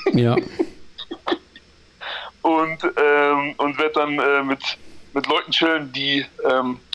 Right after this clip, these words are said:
Speaker 2: du weißt ja, die sehr, sehr privat sind, wovon ich nichts der Öffentlichkeit, äh, präsentiere, da wo ich nicht Flair bin, da wo ich echt nur Patrick bin, Alter, und das ist ja eine extreme Entspannung für mich. Also ich bin ja,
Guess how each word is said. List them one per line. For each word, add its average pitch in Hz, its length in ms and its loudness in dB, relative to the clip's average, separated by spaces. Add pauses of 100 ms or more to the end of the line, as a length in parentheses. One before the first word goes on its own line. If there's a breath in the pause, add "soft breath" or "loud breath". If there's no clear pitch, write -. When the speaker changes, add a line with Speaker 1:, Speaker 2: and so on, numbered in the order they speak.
(400 loud breath)
Speaker 2:
du 131 60 0
weißt 156 200 0
ja, 143 80 0
die 123 120 -8
sehr, 143 200 2
sehr 156 100 0
privat 147 380 2
sind, 139 160 -4
wovon 131 340 -2
ich 135 140 -6
nichts - 320 -6
der 143 100 4
Öffentlichkeit, 131 540 -2
äh, 123 380 2
präsentiere, 139 520 0
da 127 160 2
wo 131 80 2
ich - 120 -2
nicht - 140 0
Flair 135 260 4
bin, 139 100 -2
da 123 120 0
wo 127 80 0
ich - 120 0
echt 135 180 -2
nur 127 280 2 (320)
Patrick 156 340 -2
bin, 143 160 0
Alter, 131 240 2
und 120 140 0
das 117 120 -2
ist - 80 -2
ja 131 80 2
eine 120 200 2
extreme 123 400 0
Entspannung 107 340 0
für - 140 -8
mich. 104 160 -2
Also 107 80 0
ich - 80 -2
bin 113 120 2
ja, 110 160 2